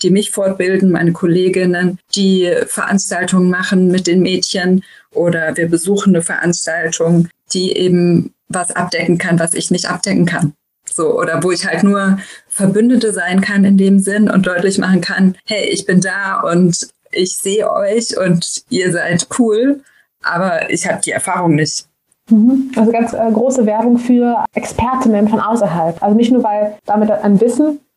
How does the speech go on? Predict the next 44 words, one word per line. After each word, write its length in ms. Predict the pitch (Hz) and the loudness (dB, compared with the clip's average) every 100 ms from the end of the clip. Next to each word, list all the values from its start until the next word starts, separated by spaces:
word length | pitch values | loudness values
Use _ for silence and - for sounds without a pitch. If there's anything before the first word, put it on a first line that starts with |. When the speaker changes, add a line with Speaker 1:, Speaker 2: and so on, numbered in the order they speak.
| _ - | _ -6
Speaker 2:
abgedeckt 420 | 247 277 233 233 | 0 2 2 2
werden 220 | 240 233 | 0 0
kann, 420 | 240 233 233 240 | 0 0 2 4
das 180 | 240 208 | 2 0
vielleicht 320 | 226 208 202 | 0 0 -2
eigene 300 | 214 214 226 | -2 0 0
Person 480 | 208 208 208 233 233 233 | 2 2 2 2 0 0
nicht 280 | 208 214 - | -2 -2 -2
hat, 320 | 240 359 - - | -4 -4 -8 -4
also 260 | 214 196 185 | 0 2 2
wir 220 | 240 226 | 2 2
Sozialarbeiterin, 800 | 214 220 233 247 247 254 240 240 220 | 0 -2 -2 0 0 2 2 0 -2
aber 300 | 247 226 202 | -4 -2 -2
auch 300 | 208 220 - _ | -2 -2 -6 _
bei 80 | 226 | 0
manchen 380 | 220 233 233 240 | 0 0 0 0
Themen 380 | 214 220 220 - _ | 2 4 2 0 _
bietet 320 | 285 302 294 | 2 4 4
sich 200 | 254 220 | 2 0
das 120 | 226 226 | 0 -2
doch 100 | - | -2
auch 140 | 202 | -2
sehr 180 | 214 208 | -2 0
an, 240 | 226 214 | 2 2
mit 140 | 214 220 | 4 2
Mädchen 320 | 226 254 226 | 2 2 2
sprechen, 400 | 208 214 233 - - | 2 2 2 0 -4
dass 140 | 214 | -2
es 80 | 214 | 2
nicht 240 | 233 240 - | 2 0 -2
wir 440 | 208 214 277 262 233 | 0 2 2 2 0
als 320 | 202 202 - _ - | 0 -4 -8 _ -4
Vertrauenspersonen 840 | 233 233 254 262 269 208 185 185 | 0 0 2 0 0 2 2 2
sind, 220 | 196 214 | 2 0
sondern 340 | 208 202 202 - | 2 2 0 0
vielleicht 200 | 214 214 | 0 2
eine 100 | 220 | 0
externe 460 | - - 226 226 | -2 2 4 4
Person, 380 | 226 214 202 202 | 2 2 2 2
wo 40 | 202 | 2
es 100 | 208 | 2
nochmal 220 | 208 208 | 2 2
leichter 380 | 202 220 214 220 | 0 -2 0 0
fällt, 400 | 202 185 - | 0 0 -2